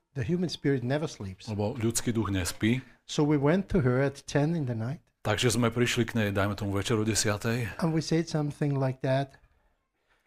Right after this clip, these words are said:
Speaker 1: "Cecilia, we bless you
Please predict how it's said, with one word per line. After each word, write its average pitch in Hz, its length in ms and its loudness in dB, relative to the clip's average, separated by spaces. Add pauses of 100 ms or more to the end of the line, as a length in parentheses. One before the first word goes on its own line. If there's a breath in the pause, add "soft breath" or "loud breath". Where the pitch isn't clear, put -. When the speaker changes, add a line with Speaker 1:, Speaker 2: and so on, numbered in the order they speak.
(200)
Speaker 1:
"Cecilia, 147 680 0 (720)
we 131 100 0
bless 135 580 -2
you 107 260 -8